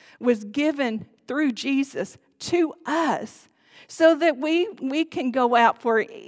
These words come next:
a specific purpose doing what he has called us to do.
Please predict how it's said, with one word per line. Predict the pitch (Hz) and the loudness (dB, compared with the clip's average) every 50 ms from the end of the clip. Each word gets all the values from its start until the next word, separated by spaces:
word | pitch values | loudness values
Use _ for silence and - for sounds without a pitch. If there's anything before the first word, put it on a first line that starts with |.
| - - - | -20 -10 -2
a | - 226 208 | -2 -2 -2
specific | - - - 269 - - 330 311 - - 214 - - | -2 -6 -10 -8 -6 -4 -4 -4 -2 -4 -8 -8 -6
purpose | - - 294 302 285 294 220 220 - | 0 2 2 2 2 0 -2 -2 -4
doing | 220 214 226 277 302 320 349 349 339 311 247 226 | -8 -8 -6 -4 -2 -2 -2 0 0 0 0 2
what | 202 220 233 | 0 0 0
he | 226 247 233 | 0 0 0
has | 214 202 - | 0 0 -2
called | - - - 247 247 277 262 | -10 -10 -6 -2 -2 0 0
us | 247 226 214 - | 0 -4 -4 -8
to | - - 254 | -12 -14 -12
do. | 196 208 269 269 294 262 208 175 - | -10 -8 -8 -6 -4 -4 -4 -4 -6